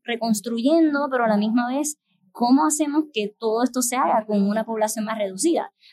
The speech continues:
Así que los retos también es internamente reclutar, porque ahora se puede reclutar, hay capital para reclutar,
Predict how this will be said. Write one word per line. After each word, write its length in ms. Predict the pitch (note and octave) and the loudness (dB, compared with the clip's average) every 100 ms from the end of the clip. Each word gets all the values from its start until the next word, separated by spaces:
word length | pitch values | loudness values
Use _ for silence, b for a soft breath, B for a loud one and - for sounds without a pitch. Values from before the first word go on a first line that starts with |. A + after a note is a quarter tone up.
| b | b
Así 240 | F#3+ A3 | -4 -2
que 100 | G#3 | 0
los 160 | G#3 G3+ | 0 0
retos 300 | G#3 A#3+ B3 | -4 -4 -2
también 300 | A#3+ A3+ A3 B3 D4+ | 0 0 -2 0 0
es 140 | - _ _ | -2 _ _
internamente 720 | A3 G3 G#3+ A3+ A3 A3+ A#3+ | -2 0 0 0 -2 -2 -4
reclutar, 640 | A#3 G#3 G#3 G3 G#3 D#4 A#3+ | -4 -2 0 2 2 2 -2
porque 160 | G#3 | -4
ahora 80 | G3 | -4
se 120 | A3+ | -4
puede 180 | G#3+ G#3 | -4 -6
reclutar, 420 | G#3+ G3+ G#3 C4+ | -6 -6 -2 0
hay 100 | G#3+ | 0
capital 520 | G3+ G3 G#3+ - C4 | -2 -4 0 0 2
para 180 | B3+ G3+ | 0 -2
reclutar, 640 | G3 G3 F#3 A3 F#3+ B3 | -2 -10 _ 0 0 0